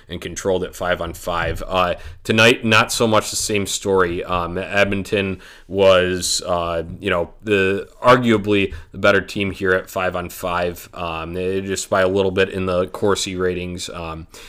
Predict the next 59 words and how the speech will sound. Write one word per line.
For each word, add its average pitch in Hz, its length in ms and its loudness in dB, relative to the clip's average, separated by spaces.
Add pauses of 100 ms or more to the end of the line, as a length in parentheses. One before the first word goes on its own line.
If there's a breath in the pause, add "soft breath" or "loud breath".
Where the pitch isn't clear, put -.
(140)
and 92 340 -2
then 90 200 0
in, 85 180 -6
uh, 80 220 -8
scoring 95 440 0
chances 87 460 -8
as 82 220 -12
well. 87 380 0 (200 loud breath)
A-, 85 240 -6
and 85 140 -6
you're 82 80 -8
talking 80 340 -6
high 85 140 -6
danger 82 340 -8
chances 80 480 -12
as 90 60 -18
well. 85 200 -4
Edmonton 82 380 -8
with 80 100 -14
the 87 80 -10
lead 87 200 -4
in 87 60 -12
all 98 200 6
those 92 200 0
categories 90 500 -4
at - 100 -12
five 87 200 -4
v 82 40 -8
five. 80 300 -8
So 90 180 -2 (220 loud breath)
recapture 165 540 4
that 104 220 2
part 104 200 2
of 98 60 -2
the 98 60 -4
game 98 280 2
because, 90 400 -2 (300 loud breath)
um, 87 360 -6
Edmonton's 135 440 0
gonna 113 160 2
get 101 180 0
there 76 100 -8
if 73 120 -14
you've - 80 -10
seen 107 180 -2
it 92 80 0
on 90 140 -2
the 85 60 -10
power 80 260 -6
play. 80 200 -12 (380 soft breath)
It's - 100 -10
gonna 151 200 6
happen. 82 340 2
So - 120 -8
you 95 100 -6
stay - 380 4
disciplined 127 480 2
as 117 80 -6
possible 107 580 0